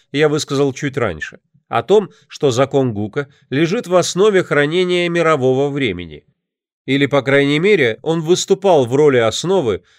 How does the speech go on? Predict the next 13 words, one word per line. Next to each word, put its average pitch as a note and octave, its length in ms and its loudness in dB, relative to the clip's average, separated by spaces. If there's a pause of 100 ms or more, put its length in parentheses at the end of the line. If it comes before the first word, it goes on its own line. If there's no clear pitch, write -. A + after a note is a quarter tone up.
когда C#3+ 320 0
главной D3 480 2
деталью B2 540 -2
больших C3 440 -2
часов B2 440 -4
был A#2+ 320 0 (220)
качающийся B2 920 0
маятник, G#2 600 -6 (300)
а C3 120 -2
маленьких E3 560 -2
наручных — D3+ 640 -2 (260)
осциллирующий D#3+ 1040 0
балансир. C#3+ 680 -2